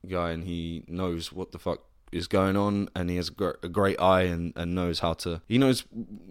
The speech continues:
how to fucking direct. <laughs> Oh, Jesus. Um,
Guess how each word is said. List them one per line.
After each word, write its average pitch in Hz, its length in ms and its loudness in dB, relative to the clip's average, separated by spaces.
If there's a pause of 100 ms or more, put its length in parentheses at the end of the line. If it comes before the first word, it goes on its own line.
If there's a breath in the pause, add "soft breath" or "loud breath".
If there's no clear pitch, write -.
how 117 140 2
to 107 140 0
fucking 107 280 0
direct. 107 480 6
<laughs> - 40 0 (2250 loud breath)
Oh, 151 420 2
Jesus. 113 560 -2 (160)
Um, 95 500 2